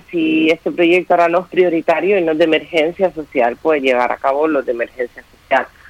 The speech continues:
Ah, realmente, y no quedarnos paralizados, por supuesto,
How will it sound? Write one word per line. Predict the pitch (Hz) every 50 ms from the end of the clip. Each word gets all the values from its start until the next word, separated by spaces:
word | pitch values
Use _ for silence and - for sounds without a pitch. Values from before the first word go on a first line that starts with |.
| - - _ _ _ _ -
Ah, | 120 113 117 113 113 107
realmente, | - 120 113 117 120 120 123 117 _ 131 135 131 135 131 135 131 127 _ - - - - _
y | 151
no | 147 147 143
quedarnos | 143 147 139 147 160 156 -
paralizados, | 156 143 143 135 135 131 - 147 131 131 147 -
por | - 131 - -
supuesto, | 139 123 - 135 143 175 - _ - -